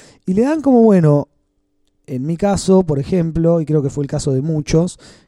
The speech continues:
que no vienen de, de familias de papitos banqueros, por decirlo de alguna manera, en que te dicen, bueno, está bien, no te vamos a dejar en banda, te damos esta cantidad de dinero para que subsistas,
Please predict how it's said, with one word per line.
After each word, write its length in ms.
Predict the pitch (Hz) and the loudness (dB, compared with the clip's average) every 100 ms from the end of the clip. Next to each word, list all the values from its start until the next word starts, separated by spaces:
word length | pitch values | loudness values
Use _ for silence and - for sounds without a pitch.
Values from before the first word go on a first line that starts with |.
| _ | _
que 100 | 139 | 0
no 120 | 143 | 2
vienen 420 | 151 151 147 139 | 2 0 -4 -4
de, 380 | 135 131 117 82 - | -4 -4 -6 -10 -14
de 160 | 139 | -14
familias 460 | 135 135 147 143 131 | -8 -6 -4 -2 -2
de 300 | 131 123 123 | -4 -6 -8
papitos 320 | 113 123 139 127 | -8 -8 -6 -6
banqueros, 580 | 135 165 147 170 190 - | -6 -4 -4 -4 -8 -12
por 120 | 160 | -10
decirlo 200 | 135 147 | -6 -4
de 20 | |
alguna 200 | 147 160 | -4 -4
manera, 440 | 170 175 170 180 214 _ - - _ | -6 -4 -4 -6 -8 _ -20 -20 _
en 100 | 240 | -8
que 80 | 277 | -2
te 60 | 302 | -2
dicen, 200 | 302 277 | -2 -2
bueno, 380 | 311 220 135 - - - _ | 0 0 -2 -6 -18 -20 _
está 180 | - 147 | -4 2
bien, 280 | 175 170 | 2 2
no 120 | 139 160 | 0 0
te 80 | |
vamos 260 | 170 175 151 | 0 0 -2
a 40 | 147 | -4
dejar 200 | 151 156 | -4 -4
en 80 | |
banda, 460 | 175 160 156 190 208 _ _ _ | -2 -4 -4 -6 -8 _ _ _
te 120 | - 165 | -4 0
damos 540 | 240 185 156 143 - _ | 2 0 0 -4 -12 _
esta 500 | 143 - 151 143 135 | -8 -4 -4 -4 -6
cantidad 520 | 143 131 147 151 143 | -8 -4 -2 0 0
de 500 | 139 131 127 117 117 _ _ _ | 0 -2 -4 -6 -10 _ _ _
dinero 640 | 135 180 196 156 170 214 240 | -4 0 2 4 2 0 -4
para 180 | 127 120 | -6 -6
que 120 | 131 | -8
subsistas, 720 | 147 143 185 - 233 285 | -6 -2 -2 -2 -4 -6